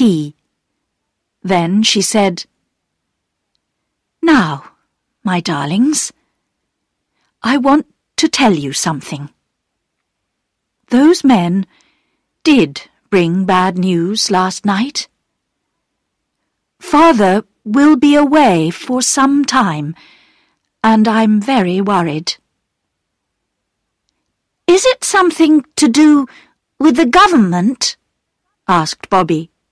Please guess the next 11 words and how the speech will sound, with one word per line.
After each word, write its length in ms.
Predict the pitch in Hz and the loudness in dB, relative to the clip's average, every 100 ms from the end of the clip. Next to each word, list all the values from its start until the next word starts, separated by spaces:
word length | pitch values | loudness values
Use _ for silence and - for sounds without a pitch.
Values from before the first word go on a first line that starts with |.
| _ _ _ _ _ _ _ _ _ _ _ _ _ _ - | _ _ _ _ _ _ _ _ _ _ _ _ _ _ -4
The 120 | 254 | -2
children 600 | - 277 330 339 220 175 | 2 4 4 4 2 2
knew 420 | 202 233 165 147 - _ _ _ - | 4 4 2 -2 -8 _ _ _ -8
that 220 | 196 - 302 | -8 -2 2
Father 420 | 320 262 170 156 | 4 4 2 0
worked 600 | 196 220 160 - - - | 0 0 -2 -6 -8 0
in 60 | 233 | 0
a 140 | 262 233 | 2 0
government 480 | 196 190 196 226 247 294 | 0 0 2 2 4 2
office. 520 | - 151 139 - - _ _ _ _ _ _ _ _ _ _ _ _ _ _ _ 240 | 0 -4 -6 -8 -10 _ _ _ _ _ _ _ _ _ _ _ _ _ _ _ 0
"Yes," 420 | 240 147 - - | 0 0 -4 -8